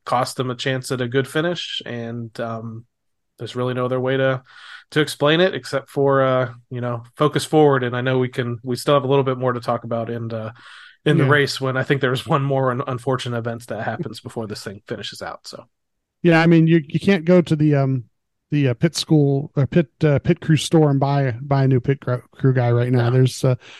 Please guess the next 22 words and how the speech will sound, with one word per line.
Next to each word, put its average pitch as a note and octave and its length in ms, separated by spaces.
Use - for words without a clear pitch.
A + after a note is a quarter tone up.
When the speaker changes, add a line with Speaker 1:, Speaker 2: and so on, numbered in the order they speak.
Speaker 2:
there's D3+ 180
really F#3 180
no, E3 220
uh, C#3+ 280
you D3 140
know, C3 300
there's C#3 160
nothing E3 240
out D3 180
there C3+ 160
that B2+ 180
you, C3+ 220
uh, B2 240
no C#3 140
value C3+ 400
guys C3 380
that, B2+ 240
uh, A#2+ 80
you're A#2+ 180
gonna B2 140
go B2 100
buy B2 500